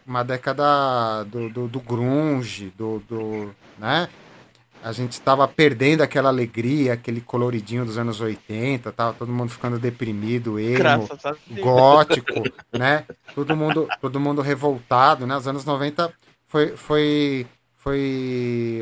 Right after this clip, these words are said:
Speaker 1: uma geração, assim, o-, os jovens dos anos noventa não tinham uma guerra de, de herança, né? O Vietnã ficou longe, né? Então, assim, foi, foi um, foi uma época revoltosa. As-, essas coisas antigas,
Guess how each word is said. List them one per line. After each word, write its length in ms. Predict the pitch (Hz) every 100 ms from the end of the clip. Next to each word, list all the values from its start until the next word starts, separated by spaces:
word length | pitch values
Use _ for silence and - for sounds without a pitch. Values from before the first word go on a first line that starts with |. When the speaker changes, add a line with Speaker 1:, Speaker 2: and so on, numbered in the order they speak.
| 117
Speaker 1:
uma 200 | 123 131
geração, 420 | 127 131 123 143
assim, 240 | 135 143
o-, 160 | 139 135
os 120 | 143
jovens 480 | 117 131 143 143 135
dos 100 | 127
anos 220 | 131 127
noventa 440 | 123 120 131 139 151 - _ _
não 220 | 151 170
tinham 420 | - 170 170 156
uma 220 | 143 139
guerra 600 | 123 131 135 143 117 104 - _ _ _ _ _ _ - - 131 113 -
de, 160 | 131 120
de 140 | 120
herança, 640 | 131 120 127 156 147 -
né? 300 | 110 127 151
O 80 | 120
Vietnã 540 | 110 123 120 113 127
ficou 240 | 135 - 113
longe, 680 | 104 123 151 139 117 104 98 _ _ _
né? 280 | 120 143 165
Então, 320 | 127 165 180 180 _ _ _ - -
assim, 320 | 156 175 165 -
foi, 300 | - 196 190
foi 280 | - 202
um, 320 | 226 226 208 185
foi 200 | - 190
uma 220 | 214 202
época 280 | 190 - 185
revoltosa. 800 | 175 156 151 127 165 175 160
As-, 120 | 156 -
essas 260 | 156 170 160
coisas 340 | 185 190 170
antigas, 840 | 147 120 - 175 165 120 98 -